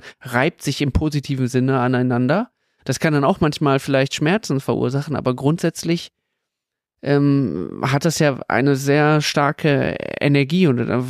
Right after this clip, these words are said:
auch eine Kraft, die, die es entfalten kann, wenn man das zulässt. Und ich glaube so, deswegen mag ich Purpose und auch New Work, so wie du das jetzt definierst, weil es eben beziehungsfördernd ist. Aber jetzt nicht so eine oberflächliche Beziehung, sondern,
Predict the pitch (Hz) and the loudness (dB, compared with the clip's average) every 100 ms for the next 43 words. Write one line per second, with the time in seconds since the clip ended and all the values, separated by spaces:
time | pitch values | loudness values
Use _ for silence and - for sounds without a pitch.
0 | - - 123 139 107 151 - - - _ | -4 -4 0 -2 0 -4 -4 -16 -20 _
1 | - 131 127 131 127 117 - 120 131 127 | -4 -2 0 0 0 -2 0 -2 -2 -2
2 | 120 120 120 120 - - 120 110 127 - | 0 2 0 -2 -8 -4 -4 -4 -6 -2
3 | 131 131 135 135 - - - 127 147 143 | 0 2 2 0 -4 -20 -8 -2 2 2
4 | 151 180 170 - 151 156 151 135 135 139 | 2 0 0 0 0 0 0 0 2 2
5 | 143 139 165 - 143 135 156 185 165 127 | 2 2 0 -2 -4 -2 0 0 0 -4
6 | - 127 - 120 123 143 185 - - _ | -4 -6 -4 -2 0 -2 -4 -14 -20 _
7 | _ _ _ _ 131 127 156 - - 156 | _ _ _ _ 0 2 2 -2 -2 0
8 | 147 147 143 143 135 - 247 180 - 120 | 2 4 2 2 -2 0 0 0 0 0
9 | 117 113 - 117 - - _ _ - 139 | 2 -2 -4 -10 -10 -18 _ _ -4 2
10 | 135 151 - 175 - 156 147 - 190 - | 4 2 2 -2 0 2 2 2 0 0
11 | 185 - 196 - 185 190 - 185 170 151 | -2 -2 -4 -2 -4 -8 -2 0 2 2
12 | 156 151 | 4 2